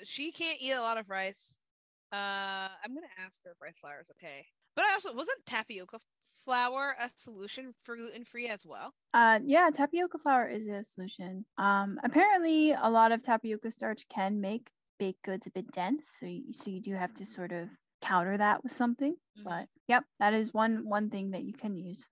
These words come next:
Speaker 2: There's also a few others online, though. There's, like, Cup for Cup. There's, like, King Arthur's,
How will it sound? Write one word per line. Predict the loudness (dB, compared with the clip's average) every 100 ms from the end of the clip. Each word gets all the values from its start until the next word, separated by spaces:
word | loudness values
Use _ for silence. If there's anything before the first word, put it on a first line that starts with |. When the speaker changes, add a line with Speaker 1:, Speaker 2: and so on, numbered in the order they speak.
| _
Speaker 2:
There's | 0 2
also | 4 2
a |
few | 2 2
others | 4 4 0
online, | -2 -2 0 0 -2
though. | -6
There's, | -6 -6
like, | -8 -4
Cup | 0 0 0
for | -10
Cup. | 2 6 8 6 _ -6
There's, | -6 -4
like, | -6 -8 -18 _ -18 -16 -2
King | 2 6
Arthur's, | 6 4 4 -4 -4